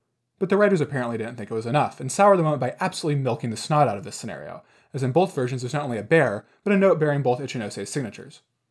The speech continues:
This note goes on for paragraphs, explaining the bear and wishing Kotomi the best, thus making the moment less mundanely believable by turning her parents' metaphorical last words into literal ones,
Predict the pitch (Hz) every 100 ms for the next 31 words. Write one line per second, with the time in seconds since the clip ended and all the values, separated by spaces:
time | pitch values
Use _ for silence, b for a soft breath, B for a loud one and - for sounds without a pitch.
0 | _ _ _ 196 185 160 151 139 127 110
1 | 110 - 156 120 107 80 - 127 - 110
2 | 107 147 156 156 135 117 135 123 131 104
3 | 101 147 143 135 - _ b b 196 185
4 | 185 185 156 143 143 127 131 120 120 131
5 | 120 110 110 131 107 104 104 135 123 120
6 | 123 123 120 123 113 - 170 202 135 110
7 | 101 - 101 117 123 143 180 117 92 -
8 | -